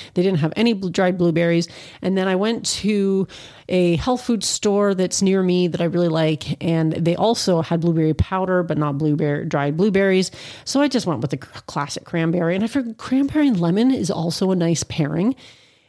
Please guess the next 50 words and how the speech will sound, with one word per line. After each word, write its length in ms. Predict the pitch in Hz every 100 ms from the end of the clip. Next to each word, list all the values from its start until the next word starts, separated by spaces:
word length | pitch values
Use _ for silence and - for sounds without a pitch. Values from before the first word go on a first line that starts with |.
| _ 233
And 220 | 240 254
I 60 |
just 240 | 254 254 -
bought 160 | 233
a 60 | 220
bag 340 | 175 180 190
that 80 | 208
was 100 | 196
big 180 | 151 175
enough 280 | 175 165 160
for 400 | - - 170 160
this 160 | 151
particular 420 | - 151 - 156 156
recipe. 560 | - - - 160 -
Now, 300 | 214 196 190 165
having 340 | 156 208 196
made 220 | 175 175 180
it 120 | 147
once, 400 | 165 170 208 -
I 140 | 185
know 220 | 175 185
that 100 | 202
I 80 | 208
will 140 | 233 233
likely 320 | 233 - 240
make 200 | 233 233
it 80 | 233
again. 380 | 185 208 240
But 140 | 165 156
the 40 |
beautiful 440 | 156 180 196 190 196
thing 240 | 196 190
about 180 | 196 196
something 300 | 180 190 208
like 160 | 208
a 200 | 220 220
granola 560 | 202 240 277 302 208 190
is 140 | 170
that 160 | 165 175
you 300 | 175 208 233
can 260 | - 247 254
tailor 400 | 220 214 233 185
it. 180 | 175 -
Perhaps 360 | 202 233 -
you 80 | 226
already 360 | - 202 208 180
have 280 | 170 190 185
some 200 | 185 165
dried 320 | 151 165 165
fruit. 380 | - 175 170